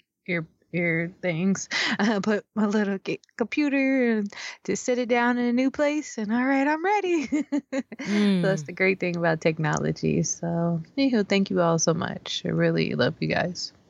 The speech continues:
Speaker 2: Definitely. And I would just wanna just say everything that April said, plus tax, <laughs> uh,
Speaker 1: <laughs>
Speaker 2: plus the Biden tax. No, I'm just joking. Um,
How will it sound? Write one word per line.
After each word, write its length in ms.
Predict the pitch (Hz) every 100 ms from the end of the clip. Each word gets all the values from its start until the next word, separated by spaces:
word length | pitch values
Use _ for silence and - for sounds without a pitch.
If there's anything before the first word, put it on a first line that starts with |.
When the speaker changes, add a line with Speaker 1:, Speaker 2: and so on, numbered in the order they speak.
| _ _ _ - - _
Speaker 2:
Definitely. 560 | 262 254 208 180 160 170
And 140 | 175
I 140 | 185 190
would 180 | 190
just 240 | 180 185 -
wanna 240 | 180 170
just 240 | 156 156 -
say 260 | 165 151 - - _ _ -
everything 320 | 262 277 247
that 120 | 233
April 200 | 214 202 180
said, 240 | 208 190
plus 200 | 208 190
tax, 480 | - 185 - - - 214 269 247 262
<laughs> 400 | - 254 202 202
uh, 360 | 208 208 - - 202 -
Speaker 1:
<laughs> 180 | - -
Speaker 2:
plus 200 | - 180
the 60 | 156
Biden 540 | 127 175 175 185 156 143
tax. 340 | 156 165 -
No, 60 | 185
I'm 80 |
just 160 | 160 -
joking. 340 | 135 - 135 - - 151
Um, 420 | 180 170 156 147